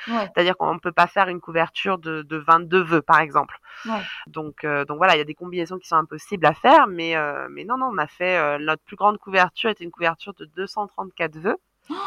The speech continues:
Speaker 2: Et oui, elle était très, très grande. C'était deux mètres sur cinq mètres, je crois, quelque chose comme ça. <laughs>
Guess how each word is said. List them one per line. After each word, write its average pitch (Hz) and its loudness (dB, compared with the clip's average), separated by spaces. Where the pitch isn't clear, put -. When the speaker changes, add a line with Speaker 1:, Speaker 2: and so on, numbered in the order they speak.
Speaker 2:
Et 180 -4
oui, 208 -4
elle 175 -4
était 185 -4
très, 294 4
très 208 -6
grande. 185 6
C'était 190 -10
deux 208 -4
mètres 233 0
sur 214 -4
cinq 214 0
mètres, 208 -2
je - -14
crois, - -6
quelque 170 -12
chose 190 -10
comme 175 -4
ça. 214 2
<laughs> 320 0